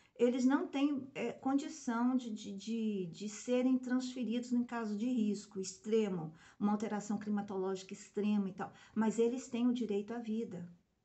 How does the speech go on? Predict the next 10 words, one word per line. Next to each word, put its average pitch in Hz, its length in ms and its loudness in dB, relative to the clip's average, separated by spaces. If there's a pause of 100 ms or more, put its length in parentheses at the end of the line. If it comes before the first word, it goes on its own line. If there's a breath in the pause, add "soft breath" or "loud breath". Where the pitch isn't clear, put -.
(140)
Eles 196 240 0
têm 294 160 0
o 277 40 2
direito 185 360 -2
à - 20 -4
vida, 156 280 -10
como 202 360 -2 (320)
todos 247 440 2
os 196 180 0
grandes, 208 640 2